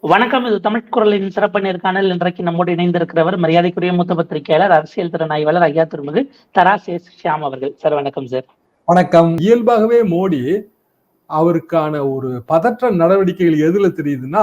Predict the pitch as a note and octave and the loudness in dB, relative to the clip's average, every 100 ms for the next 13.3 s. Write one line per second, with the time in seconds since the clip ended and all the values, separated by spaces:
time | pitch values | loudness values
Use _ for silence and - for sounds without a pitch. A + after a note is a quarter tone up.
0 | C3+ E3 G#3+ G#3 - A3 A3+ A3 E3 D3+ | 2 4 4 2 0 4 6 4 2 0
1 | G3 - E3+ F#3+ F3 F3+ E3+ F#3 E3+ D3 | -4 -2 -4 -4 -8 -10 -4 -4 -4 -4
2 | E3 E3 F#3+ F#3 - _ _ _ - D3+ | -2 2 2 0 -12 _ _ _ -8 -4
3 | D3 D3+ D3+ F3 D3+ D3 - G3 G3+ _ | -2 -2 0 0 0 -2 -2 -6 -6 _
4 | _ _ _ _ - G#3 C4+ C#4 - F#3+ | _ _ _ _ -2 2 4 4 2 0
5 | E3+ - E3+ A3 C#4 C4+ C4 A3 G3+ G#3+ | 0 2 6 6 6 4 2 0 0 2
6 | A#3 A3 G3+ F#3+ F#3 E3 D3+ D3+ D3 - | 2 2 2 2 2 0 0 0 -2 -6
7 | _ F#3+ B3+ C4 B3 B3 B3 A3 G#3 G3+ | _ -4 0 0 -2 -4 -4 -2 -2 0
8 | G3+ D#3+ C3+ A#2+ A2 - _ _ _ _ | 0 -2 -6 -8 -10 -14 _ _ _ _
9 | _ _ _ _ - B3 D#4+ D4+ B3+ G3+ | _ _ _ _ -10 -2 0 2 2 0
10 | - A3 B3+ A3+ G3 G3 G3+ E3+ E3 D#3+ | 0 -2 0 0 0 -2 -2 -2 -2 -2
11 | D3+ G3+ E3+ D#3 D3 D#3 - _ _ _ | -4 -6 -4 -2 -2 -4 -8 _ _ _
12 | - F#3+ C#4+ B3+ C4 A#3+ F3+ F#3 D#3+ E3 | 0 4 4 2 0 0 0 -2 0 0
13 | D#3 C#3 | 0 -4